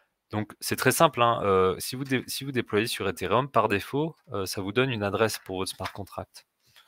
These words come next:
Donc, entre guillemets, euh, vous avez une channel qui est l'adresse publique d'un smart contract. En Roland, il y a une granularité qui est vraiment très différente, parce que vous pouvez créer autant de channels que vous voulez et exposer toutes celles que vous voulez, ou ne pas les exposer.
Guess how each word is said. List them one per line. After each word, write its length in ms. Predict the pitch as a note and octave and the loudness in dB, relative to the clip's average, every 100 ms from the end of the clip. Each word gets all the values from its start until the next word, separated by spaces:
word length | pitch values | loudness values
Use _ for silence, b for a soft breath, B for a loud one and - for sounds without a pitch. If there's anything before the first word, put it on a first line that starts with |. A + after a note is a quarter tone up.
| _ _ _ _ - | _ _ _ _ -2
Donc, 200 | A#2 B2 | 0 2
entre 220 | G#2 - | 0 0
guillemets, 400 | F#2+ G#2+ D3 C#3+ - | 2 4 4 4 -2
euh, 80 | |
vous 200 | F#2 F2+ | -4 2
avez 140 | G2+ A2 | 6 6
une 160 | A2+ | 4
channel 420 | - G#2+ G2 B2 C3+ | 4 4 6 2 0
qui 160 | - | -2
est 60 | G#2+ | 2
l'adresse 340 | F#2+ F#2+ G2 | 4 2 -2
publique 280 | - G2 A#2+ | -4 -10 -4
d'un 120 | A2+ | -4
smart 240 | G2 G2+ - | -4 -8 -10
contract. 520 | G2+ - - - - _ _ b b b b b b b - - | -12 -8 -8 -10 -20 _ _ b b b b b b b -10 4
En 120 | G2 | 6
Roland, 300 | A#2 B2+ D3+ | 8 8 8
il 100 | A#2 | 4
y 40 | |
a 40 | G2 | -2
une 120 | G2 | -2
granularité 720 | F#2 A2 A2 G#2 G2+ - C3+ | 0 0 2 0 0 -4 -6
qui 240 | - - | -6 -4
est 60 | F#2 | -2
vraiment 300 | F2+ G#2 A#2 | 0 -2 -2
très 180 | - A2+ | -4 -8
différente, 560 | G2+ - F#2+ B2+ - - - | -6 -4 -4 -4 -8 -20 -14
parce 140 | - F#2 | -10 -6
que 120 | B2+ | -4
vous 160 | D3 A#2 | -4 -6
pouvez 220 | - G2+ G#2+ | -6 -4 -2
créer 240 | - A2 | 0 0
autant 220 | A#2+ G#2 | 0 -2
de 140 | A2 F#2+ | -6 -6
channels 360 | - F#2+ G2+ | -6 -4 -6
que 100 | - | -8
vous 160 | G2 F#2 | -14 -12
voulez 240 | F#2 A2+ - _ _ | -8 -8 -8 _ _
et 100 | G2+ | -10
exposer 480 | F#2 - A2 F#2+ A#2+ | -6 -6 -4 -2 -2
toutes 160 | A#2 - | -4 -4
celles 160 | A#2 | -4
que 100 | - | -4
vous 140 | G#2+ F#2+ | -10 -8
voulez, 320 | G2 G2 B2+ _ _ | -4 -4 -4 _ _
ou 100 | A#2 | -4
ne 80 | A2 | -4
pas 160 | - G#2 | 0 0
les 160 | G#2 | 0
exposer. 440 | G2 - G2+ - | -4 -10 -14 -16